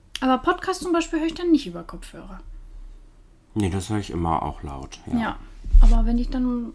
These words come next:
Speaker 1: mal Bock habe, richtig Musik zu hören, dann mach ich mir immer Kopfhörer rein.
Speaker 2: Muss ich auch sagen, war ein großer Vorteil, dass ich ein Einzelzimmer in der Klinik hatte. Da konnte ich nämlich abends zum Einschlafen auch einfach
Speaker 1: Mhm.
Speaker 2: laut Podcast hören.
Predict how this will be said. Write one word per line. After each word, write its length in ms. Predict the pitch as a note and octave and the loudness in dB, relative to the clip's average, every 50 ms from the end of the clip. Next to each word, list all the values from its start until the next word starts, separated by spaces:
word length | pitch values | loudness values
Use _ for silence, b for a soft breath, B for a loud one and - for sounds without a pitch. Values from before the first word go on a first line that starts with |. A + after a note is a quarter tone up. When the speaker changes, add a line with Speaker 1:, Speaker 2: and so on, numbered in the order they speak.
| - - | -10 -4
Speaker 1:
mal 160 | B3+ B3 B3 | -2 -2 -2
Bock 280 | A#3 - C4+ C#4 - - | 0 -4 -6 -8 -6 -4
habe, 280 | C#4+ C#4 C4+ C4+ C4 B3 | -4 -2 -2 -2 -2 -4
richtig 280 | C4+ C4 - - - C4 | -6 -6 -8 -10 -6 -4
Musik 400 | B3 A#3 A3+ B3 C4 C4+ - - | -4 -4 -4 -6 -8 -8 -10 -14
zu 160 | - - E4+ | -10 -10 -8
hören, 220 | E4 F4 F#4 F#4 F#4 F#4 | -8 -8 -10 -12 -12 -12
dann 140 | F4+ F4+ F4+ F4 F4 F4 F4 - _ _ - - - - - - - - - - - | -10 -10 -10 -12 -12 -12 -16 -20 _ _ -20 -20 -20 -20 -20 -20 -20 -20 -20 -18 -10
mach 60 | - D4+ | -8 -8
ich 120 | - - - | -8 -6 -6
mir 60 | D#4+ | -4
immer 140 | D4 C#4+ C#4 | -2 -2 -2
Kopfhörer 560 | C#4+ - B3+ G#3+ - - - F#3 F3 F3+ F#3+ | -2 -4 -6 -8 -10 -12 -12 -12 -12 -12 -12
rein. 180 | F#3 F#3 F#3+ G3 - - - - - | -12 -12 -12 -14 -14 -18 -20 -12 -6
Speaker 2:
Muss 180 | G#2 F#2+ F#2+ A2 | -4 -4 -2 0
ich 120 | A#2+ A2+ | 0 2
auch 100 | F#2+ G#2 | 2 2
sagen, 380 | G2 G2 G2+ F#2+ G#2 G#2+ A#2 G2 | 2 2 2 2 2 2 0 0
war 100 | G2+ G2 | 0 0
ein 100 | G2 F#2+ | 0 -2
großer 320 | F#2 - F#2+ - - A2 G2+ | -4 -6 -8 -6 -6 -8 -8
Vorteil, 440 | - - G2 G2+ - - A2 G#2+ G2 | -6 -4 -4 -4 -4 -4 -4 -4 -2
dass 220 | G2 G2 G2 - | -4 -6 -8 -8
ich 140 | G#2 F2 - | -12 -10 -8
ein 100 | G#2 - | -8 -6
Einzelzimmer 640 | - E2+ F#2+ F2 - G2 F2+ - - F2+ E2+ E2+ E2+ | -4 -4 -4 -4 -6 -8 -10 -8 -6 -6 -4 -2 -2
in 80 | E2 | -2
der 100 | D#2+ E2 | -2 -4
Klinik 440 | D#2+ - - G#2 F2+ E2 D#2 - - | -6 -6 -8 -8 -6 -6 -6 -8 -8
hatte. 220 | D#2 D#2 - - E2 | -10 -10 -8 -8 -8
Da 100 | E2+ E2 | -8 -8
konnte 260 | - - F2 E2+ E2+ | -6 -6 -6 -6 -6
ich 80 | - - | -8 -8
nämlich 260 | F2 E2+ E2 - - | -8 -6 -6 -6 -6
abends 240 | - E2 E2+ E2+ - | -6 -6 -6 -8 -10
zum 160 | - - F2 | -12 -12 -10
Einschlafen 560 | - D2+ D#2+ E2 E2 - - F2+ F2+ F2 - - | -8 -6 -6 -6 -8 -8 -6 -6 -6 -6 -6 -10
auch 200 | - D#2 - - | -10 -10 -8 -8
einfach 180 | - - C4 B3+ | -4 0 2 4
Speaker 1:
Mhm. 140 | B3 A#3+ A#3+ | 4 4 4
Speaker 2:
laut 220 | A#3 A#3 A#3+ A3+ - | 4 2 2 0 -2
Podcast 520 | - E3+ - - - - - - - - | -4 -8 -8 -8 -8 -8 -8 -8 -8 -8
hören. 160 | G#3 - - | -4 -4 -2